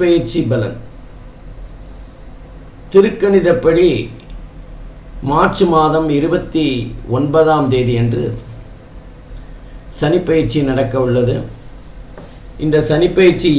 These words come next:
எப்படிப்பட்ட பலன்களை பன்னெண்டு ராசிக்கும் தரப்போறது அப்படின்னு தான் பார்க்க போறோம்.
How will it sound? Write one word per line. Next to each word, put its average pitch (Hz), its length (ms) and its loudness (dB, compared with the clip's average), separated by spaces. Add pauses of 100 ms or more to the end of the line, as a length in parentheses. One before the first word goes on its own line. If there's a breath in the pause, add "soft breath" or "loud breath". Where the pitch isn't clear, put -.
எப்படிப்பட்ட 170 600 4
பலன்களை 156 840 4 (1900)
பன்னெண்டு 180 460 2 (120)
ராசிக்கும் 151 600 2
தரப்போறது 127 800 2 (180)
அப்படின்னு 127 380 0
தான் 123 200 0
பார்க்க 110 360 -2
போறோம். - 220 -12